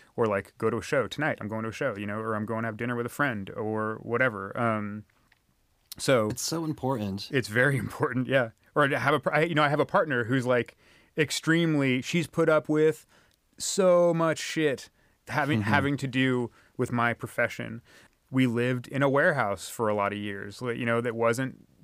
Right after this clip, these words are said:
Speaker 1: didn't have proper heating or soundproofing or whatever, you know, we weren't, it wasn't legal for us to live there. So we had to kinda, like,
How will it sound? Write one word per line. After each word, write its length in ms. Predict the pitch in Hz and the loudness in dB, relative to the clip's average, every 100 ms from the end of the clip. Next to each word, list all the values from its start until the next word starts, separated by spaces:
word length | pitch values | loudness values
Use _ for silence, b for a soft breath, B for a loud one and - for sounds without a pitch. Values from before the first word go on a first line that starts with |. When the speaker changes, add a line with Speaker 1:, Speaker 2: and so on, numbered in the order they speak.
| - _ | -20 _
Speaker 1:
didn't 200 | 139 139 | -8 -4
have 240 | 135 143 - | 0 -2 0
proper 280 | 143 135 | -2 0
heating 480 | 147 180 160 113 107 | -4 -2 -2 -2 -2
or 260 | 113 120 127 | 0 2 2
soundproofing 880 | - 151 160 135 123 120 113 107 110 | 0 -2 0 -2 -2 -2 -4 -4 -6
or 480 | 123 117 120 120 120 B B B | -4 2 4 2 0 B B B
whatever, 560 | - 131 147 147 107 101 | 0 4 4 2 0 0
you 100 | 107 | -2
know, 160 | 110 | -2
we 220 | 131 120 117 | -2 -2 0
weren't, 240 | 123 131 - | 0 -2 -4
it 80 | 127 | -2
wasn't 260 | 131 139 | 0 0
legal 240 | 117 139 147 | -2 0 0
for 140 | - | 0
us 80 | 139 | 0
to 80 | 151 | 0
live 160 | 165 | 0
there. 180 | 151 107 | 0 -2
So 120 | 104 123 | -2 -2
we 60 | |
had 100 | 120 | -2
to 80 | 135 | -2
kinda, 220 | - 123 | -2 0
like, 260 | 120 113 | 0 -2